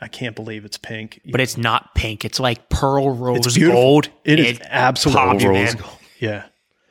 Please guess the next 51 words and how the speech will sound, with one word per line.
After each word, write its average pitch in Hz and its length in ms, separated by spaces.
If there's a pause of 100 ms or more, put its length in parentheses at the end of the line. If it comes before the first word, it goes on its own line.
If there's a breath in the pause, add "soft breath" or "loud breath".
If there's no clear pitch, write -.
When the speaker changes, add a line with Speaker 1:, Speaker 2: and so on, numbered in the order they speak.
(580)
Speaker 1:
It 131 160
is. 107 460
Speaker 2:
It - 80
is. - 20
Speaker 1:
Um, 110 440
I, 135 140
and, 139 200
you 143 220
know, 131 100
uh, 151 160 (840)
I - 60
Speaker 3:
That's - 120
Speaker 1:
don't 135 80
Speaker 3:
gonna - 60
Speaker 1:
know - 20
Speaker 3:
be 113 60
Speaker 1:
if 110 60
Speaker 3:
one 113 100
of 110 60
the 104 60
specialty 98 540
Disney 98 320
colors 104 420
and 95 320
the - 80
bear 98 140
Speaker 2:
<laughs> 101 60
Yeah, 101 40
it's 98 80
Speaker 3:
paint 135 120 (120)
Speaker 2:
gonna 156 60
be 147 60
Speaker 3:
lines 107 200
Speaker 2:
a - 20
Speaker 3:
at - 60
Speaker 2:
L'Oreal 123 400
Speaker 3:
Lowe's. 135 100
Speaker 2:
nail 131 160
polish. 131 180
Speaker 1:
Did, 156 180
Speaker 2:
Yeah. 175 80
Speaker 1:
did 147 140
you 156 80
guys, 160 280
did 139 280
you 143 60
guys 135 240
get 147 140
your 131 100
fiftieth 131 400
pops - 440